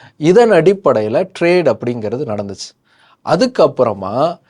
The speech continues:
எந்தெந்த கண்ட்ரி கிட்ட மிலிட்டரி பவருங்கிறது அதிகமா இருந்துச்சோ அந்தந்த கண்ட்ரியுடைய கரன்சி அப்படிங்கிறதுக்கு வேல்யூங்கிறது கூடுதலா இருந்துச்சு.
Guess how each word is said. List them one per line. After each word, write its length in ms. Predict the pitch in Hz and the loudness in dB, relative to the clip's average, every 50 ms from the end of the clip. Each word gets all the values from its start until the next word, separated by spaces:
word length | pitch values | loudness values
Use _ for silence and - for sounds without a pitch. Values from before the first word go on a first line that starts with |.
| _ _ _ _ _ - | _ _ _ _ _ -2
எந்தெந்த 540 | 151 143 170 226 294 349 349 330 311 294 247 - | 0 2 2 2 2 0 0 0 2 2 2 2
கண்ட்ரி 380 | - 165 170 202 208 226 233 208 | 2 2 0 0 0 -2 -4 -4
கிட்ட 260 | 175 - 143 123 - 120 123 135 147 156 156 | -4 -6 -8 -6 -4 -2 0 0 0 0 -2
மிலிட்டரி 400 | 139 135 190 262 269 - - 247 226 | 0 0 0 0 0 -2 -4 -4 -4
பவருங்கிறது 640 | - - 147 143 143 143 147 143 131 123 123 135 151 | 0 2 2 4 4 4 4 2 2 0 0 0 0
அதிகமா 500 | 123 117 123 156 156 170 170 165 151 127 | -2 -2 -2 -2 -2 -2 -2 0 0 0
இருந்துச்சோ 480 | 113 110 110 104 101 104 104 - 165 175 143 107 123 | 0 0 -2 -4 -6 -8 -8 -4 -2 -2 -2 -2 -2
அந்தந்த 500 | - 156 208 285 339 339 285 262 226 170 | -2 -2 -2 0 0 0 0 2 0 0
கண்ட்ரியுடைய 640 | 143 - 151 165 185 - 196 190 175 156 139 131 120 104 | 0 -2 -4 -4 -4 -4 -2 -2 0 0 0 0 -2 -2
கரன்சி 520 | - - 139 160 185 190 180 185 - 170 143 | 0 0 2 2 2 0 -2 -4 -4 -2 -2
அப்படிங்கிறதுக்கு 840 | 117 104 - 127 127 123 117 110 107 104 104 104 110 104 - - 202 180 123 110 | -2 -4 -6 -8 -8 -8 -6 -6 -8 -8 -8 -10 -10 -12 -8 -6 -6 -6 -4 0
வேல்யூங்கிறது 640 | 123 147 185 214 214 208 185 147 127 120 113 123 180 180 | 2 4 4 4 2 0 0 0 0 -2 -2 -2 -6 -8
கூடுதலா 460 | - - 143 139 127 123 113 120 123 | -8 -6 -6 -4 -2 -2 0 0 -2
இருந்துச்சு. 340 | 113 107 101 101 - - | -2 -4 -8 -14 -14 -16